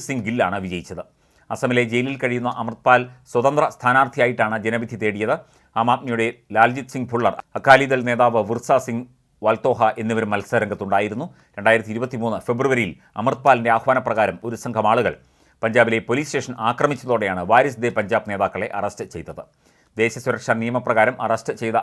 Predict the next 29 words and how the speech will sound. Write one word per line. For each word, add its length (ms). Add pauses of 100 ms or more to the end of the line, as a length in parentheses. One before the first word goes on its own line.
അമൃത്പാലിനെ 480 (320)
പിന്നീട് 280 (120)
ദിബ്രുഗഡ് 400
ജയിലിലേക്ക് 400
മാറ്റുകയായിരുന്നു. 560 (540)
ഖലിസ്ഥാൻ 440
നേതാവ് 280 (100)
പഞ്ചാബിലെ 400 (120)
അമൃത്സർ 440
ജില്ലയിലെ 340 (460)
ജല്ലുപൂർ 400 (100)
ഖേരയിലായിരുന്നു 600 (140)
വളർന്നത്. 360 (380)
രണ്ടായിരത്തി 400
പന്ത്രണ്ടിൽ 340 (100)
കുടുംബ 320
ബിസിനസ് 360
നടത്താനായി 460 (180)
ദുബായിലേക്ക് 500
മാറി. 160 (600)
കഴിഞ്ഞ 240 (100)
ഓഗസ്റ്റ് 300
മാസം 220
വരെ 180
ഒരു 160
സാധാരണക്കാരൻ 680
മാത്രമായിരുന്ന 540 (120)
അമൃത്പാൽ 360 (340)
സോഷ്യൽ 280